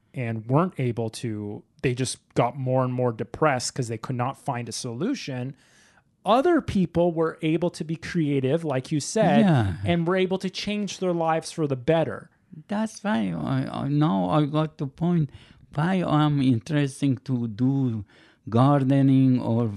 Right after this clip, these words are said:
Speaker 1: Well,
Speaker 2: find something.
Speaker 1: you always were, Baba. I wouldn't say that's anything different. Maybe you focused on it more because you didn't have the, the Y M C A, but I
Speaker 2: Yeah.
Speaker 1: think you've always been like that. You've always, like, even
Speaker 2: No,
Speaker 1: before the
Speaker 2: I
Speaker 1: pandemic.
Speaker 2: used to be,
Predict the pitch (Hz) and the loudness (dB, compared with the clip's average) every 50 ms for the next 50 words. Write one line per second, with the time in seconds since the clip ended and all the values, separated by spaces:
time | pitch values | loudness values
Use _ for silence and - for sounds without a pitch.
0 | 98 98 120 - 120 123 123 120 120 101 - 120 120 120 120 127 - 131 123 - | -8 -8 -4 0 2 4 4 4 4 2 0 0 2 4 4 4 4 6 6 8
1 | 185 196 190 175 170 156 139 131 120 110 110 113 127 156 165 139 117 104 - - | 8 8 6 6 4 4 2 2 0 -4 -4 0 2 4 4 4 2 -2 -6 -10
2 | 92 87 90 87 95 92 92 98 117 127 143 147 170 175 160 - - 165 143 127 | -12 -12 -14 -14 -14 -14 -12 -6 -2 0 0 0 0 -2 -2 -2 0 0 0 0
3 | 139 127 - - 135 123 120 113 - 117 107 107 101 - 139 147 175 - - - | -2 -4 -4 -4 -6 -6 -6 -8 -10 -12 -14 -14 -8 -2 0 0 0 0 -2 -10
4 | 107 98 - - 139 139 143 151 160 175 180 170 160 - - - 156 151 151 - | -12 -12 -14 -12 -8 -4 -2 -2 0 0 -2 -2 -4 -4 0 0 0 0 0 -2
5 | 151 - - 147 131 127 120 120 - 127 117 117 120 131 147 185 190 147 120 113 | -6 -4 -4 -4 -4 -4 -6 -10 -12 -14 -10 -6 -2 0 2 4 4 2 2 0
6 | 113 117 127 - 135 131 123 127 127 123 131 123 117 131 131 123 120 123 123 120 | -4 -6 -6 -4 -4 -4 -4 -4 -6 -4 -6 -6 -4 -4 -6 -6 -4 -4 -4 -4
7 | 120 - _ _ _ _ _ _ _ - 135 123 117 123 123 127 131 127 123 117 | -4 -6 _ _ _ _ _ _ _ -8 -8 -6 -4 -4 -4 -4 -4 -4 -6 -8
8 | 113 - - - - 117 104 107 131 175 165 120 95 95 117 - _ _ _ _ | -10 -10 -10 -10 -10 -10 -6 -2 -2 0 0 -2 -4 -10 -20 -20 _ _ _ _
9 | _ _ _ _ _ _ - 127 113 110 107 110 - - - - _ _ _ _ | _ _ _ _ _ _ -8 -6 -6 -6 -8 -10 -12 -14 -20 -20 _ _ _ _
10 | _ _ - 294 - 156 139 135 147 160 165 156 233 208 - - 170 139 131 147 | _ _ -12 -6 -4 -2 2 6 6 6 6 6 2 0 -2 -4 -4 0 2 2
11 | 190 240 240 170 131 - - 120 110 110 107 104 104 - - 117 98 95 95 - | 2 2 2 0 -2 -2 -4 -8 -8 -8 -10 -12 -12 -12 -12 -12 -12 -12 -14 -14
12 | - - _ - - 147 135 156 190 226 233 190 131 117 110 - 139 127 113 123 | -16 -20 _ -6 -4 -2 0 2 2 2 2 -2 -4 -4 -6 -8 -6 -6 -6 -6
13 | - - 175 170 - 202 170 180 175 - 214 220 208 165 - - 151 143 120 117 | -4 0 2 4 4 4 2 0 0 0 2 2 2 2 0 -2 -4 -2 -2 0
14 | 120 120 117 113 113 127 135 131 120 - - 135 123 113 107 123 123 123 123 120 | 0 0 0 0 2 2 2 0 0 -2 -4 -4 -4 -2 0 0 0 0 0 0
15 | 110 107 107 | -2 -4 -6